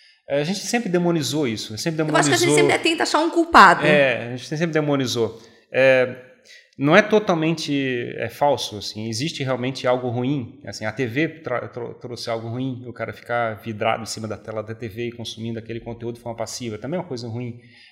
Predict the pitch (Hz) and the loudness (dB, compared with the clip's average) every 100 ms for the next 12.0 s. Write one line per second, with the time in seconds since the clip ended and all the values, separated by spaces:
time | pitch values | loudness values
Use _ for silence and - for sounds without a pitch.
0 | _ 107 110 95 120 139 160 165 120 120 | _ 0 0 0 0 2 2 2 0 -4
1 | 139 147 117 120 127 120 131 143 123 127 | -4 -4 -6 -4 -4 -2 -6 -6 -4 -4
2 | 123 107 131 139 131 - - _ 113 113 | -4 -4 -4 -4 -8 -16 -20 _ -4 -2
3 | 113 113 110 113 117 113 131 131 127 - | 0 0 -2 -4 -8 -2 2 2 0 0
4 | 147 147 139 143 143 - 123 127 120 120 | 0 0 -2 -2 -4 -6 -6 -4 -4 -6
5 | 135 127 123 123 113 127 123 - - - | -8 -8 -8 -6 -6 -6 -8 -12 -20 -18
6 | - 139 233 247 233 208 196 196 190 - | -10 -4 -2 0 0 -2 -2 -4 -6 -4
7 | 190 190 185 180 - 139 113 160 220 131 | -2 -2 -2 -2 -2 -2 0 0 0 -4
8 | 107 107 - 131 160 170 - 165 165 165 | -8 -12 -12 -10 -6 -6 -2 -2 -2 -4
9 | 165 - 165 160 156 151 143 135 - 156 | -8 -6 -6 -4 -4 -4 -6 -10 -6 -4
10 | 151 175 196 151 156 180 180 175 170 156 | -2 -2 -4 -4 -4 -4 -4 -2 -2 -4
11 | 151 170 151 156 156 151 151 110 113 | -2 -2 0 -2 -2 -4 -2 -4 -10